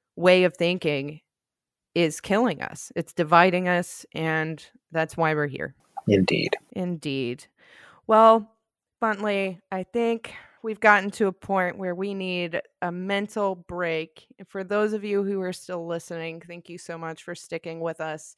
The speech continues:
Speaker 1: It's a crazy day. It's a crazy time.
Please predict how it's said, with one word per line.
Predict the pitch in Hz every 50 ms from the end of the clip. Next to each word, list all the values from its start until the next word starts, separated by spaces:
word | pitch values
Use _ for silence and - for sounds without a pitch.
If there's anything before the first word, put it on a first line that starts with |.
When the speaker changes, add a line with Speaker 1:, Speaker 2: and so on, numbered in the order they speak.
| _ -
Speaker 1:
It's | 190 196 - 233
a | 233
crazy | - - 240 220 214 220 190 214 202
day. | 190 180 - 185 180 180 180 180 175 180
It's | 180 175 -
a | 202
crazy | 196 - - 196 180 175 170 170 165
time. | - - 190 170 165 165 160 156 160 156 156 165 165